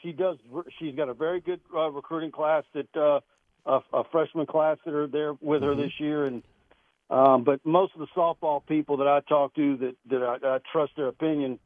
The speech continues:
Speaker 1: it seems to me that she's got a little bit of a Cam Cameron problem where she's, uh, might be too loyal to her,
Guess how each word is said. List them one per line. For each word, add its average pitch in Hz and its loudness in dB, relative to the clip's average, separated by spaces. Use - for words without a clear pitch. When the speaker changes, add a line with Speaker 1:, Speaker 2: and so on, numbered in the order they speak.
Speaker 1:
it 127 4
seems 170 2
to 165 -2
me 160 2
that 139 -4
she's 143 -8
got 151 -2
a 147 -2
little 151 -4
bit 143 -8
of 131 -6
a 123 -12
Cam 151 -2
Cameron 156 -2
problem 135 0
where 139 -6
she's, 131 -10
uh, 135 4
might 147 4
be 143 -2
too 170 2
loyal 156 4
to 143 -2
her, 139 -6